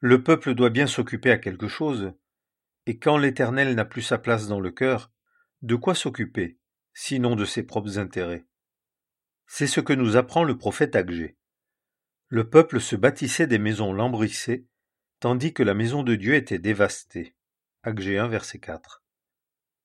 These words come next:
Mais l'inactivité spirituelle eut des résultats plus désastreux encore.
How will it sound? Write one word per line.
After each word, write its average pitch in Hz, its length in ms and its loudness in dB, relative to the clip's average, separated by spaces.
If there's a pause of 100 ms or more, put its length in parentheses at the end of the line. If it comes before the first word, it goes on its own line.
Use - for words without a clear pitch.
(300)
Mais 120 220 2
l'inactivité 131 800 2
spirituelle 110 920 0 (380)
eut 135 120 -2
des 135 120 6
résultats 120 460 2
plus 127 240 -2
désastreux 107 580 0
encore. 87 520 -8